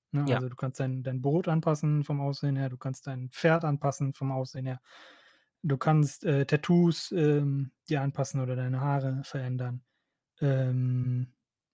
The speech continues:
Speaker 1: das sind die kom-, kosmetischen Sachen und dann gibt es halt noch so Buffs. Äh, benutz-, brauchst du nicht.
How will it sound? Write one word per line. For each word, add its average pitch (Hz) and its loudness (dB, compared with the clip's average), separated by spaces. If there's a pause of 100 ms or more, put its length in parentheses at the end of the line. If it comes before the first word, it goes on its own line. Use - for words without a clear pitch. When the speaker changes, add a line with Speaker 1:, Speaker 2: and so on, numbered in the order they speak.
(100)
Speaker 1:
das - -6
sind 139 2
die 135 -2
kom-, 143 0
kosmetischen 160 2
Sachen 147 0
und 131 -2
dann 139 4
gibt 143 -2
es - -4
halt 143 -2
noch 131 0
so 135 -6
Buffs. - -6 (1600)
Äh, 117 -2 (720)
benutz-, 127 -2
brauchst 127 -2
du 127 2
nicht. - -8